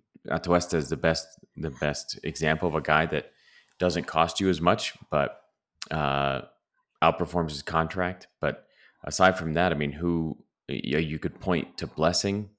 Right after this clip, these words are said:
potentially. O-, obviously, Chicho is, is one of 'em now, but, uh, Blessing is unavailable.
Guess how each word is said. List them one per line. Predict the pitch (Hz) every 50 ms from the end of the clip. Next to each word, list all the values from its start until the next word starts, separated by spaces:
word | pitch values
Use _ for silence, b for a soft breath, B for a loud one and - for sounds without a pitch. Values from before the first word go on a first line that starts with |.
| _ _ _ _ _ _ _
potentially. | - - - 95 87 - - 98 90
O-, | 76 71 67 -
obviously, | 78 82 78 76 80 78
Chicho | - - - 90 80 - 87 78 73 73
is, | 73 67 - -
is | - - 73
one | 73 73 71
of | 69
'em | 67 73 71 71 b b b b b b b b b _
now, | - 71 76 80 82 73 65 67 69 71 - - _ _ _ _ _ _
but, | - 73 69 - - - - - -
uh, | 78 76 71 67 67 67 65 65 - - _ _ _
Blessing | _ 80 76 78 - - 85 80 78
is | 73 69 - -
unavailable. | - - 73 78 78 73 78 76 76 78 73 82 82 80 80 78 b